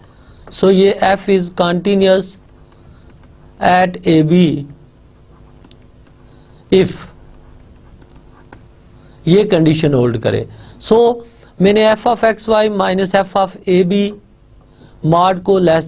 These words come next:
than epsilon प्रूव करना है whenever x minus a mod less than delta and y minus b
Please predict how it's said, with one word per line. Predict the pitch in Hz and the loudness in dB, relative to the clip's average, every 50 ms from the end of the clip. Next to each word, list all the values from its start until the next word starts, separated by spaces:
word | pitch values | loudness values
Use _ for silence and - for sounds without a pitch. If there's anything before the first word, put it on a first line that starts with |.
| 160 196 | -2 -2
than | 202 202 208 220 214 - - _ _ - _ - - _ - - - - - _ _ - - - - - - _ - _ - - - | -2 0 -2 -4 -8 -12 -20 _ _ -20 _ -20 -20 _ -20 -20 -20 -20 -20 _ _ -20 -20 -20 -20 -20 -20 _ -20 _ -20 -6 -2
epsilon | 196 196 190 - - 247 247 240 220 214 214 202 185 | -2 -2 -2 0 0 2 2 2 2 0 -2 -4 -2
प्रूव | - 196 196 185 175 185 | 0 0 0 0 0 0
करना | 185 170 170 175 175 | 0 0 0 0 0
है | 175 175 170 160 160 | 2 0 0 -2 -2
whenever | 160 175 190 196 190 180 175 175 170 165 165 185 180 | -2 0 0 2 0 2 2 2 0 0 0 0 -2
x | 180 180 - - | -2 -4 -8 -6
minus | 170 156 156 156 160 160 160 156 160 - | -4 -2 -2 0 0 -2 -2 -4 -4 -4
a | 165 165 160 170 175 170 180 180 - - - - - - - | -2 0 2 2 2 0 -2 -8 -16 -20 -20 -20 -20 -16 -6
mod | - 147 156 160 165 165 | -2 0 2 2 2 2
less | 151 147 147 147 143 | 2 2 0 0 0
than | - 185 190 202 190 | -2 -2 -2 0 2
delta | 190 180 175 175 185 175 | 2 0 0 0 0 0
and | 170 170 160 156 143 | 0 0 -2 -2 -2
y | 143 143 151 156 | -2 0 0 -2
minus | 156 147 139 139 139 139 131 - | -2 -4 -4 -4 -4 -4 -6 -6
b | 135 123 139 151 156 160 165 | -6 -4 -2 -2 -2 -4 -4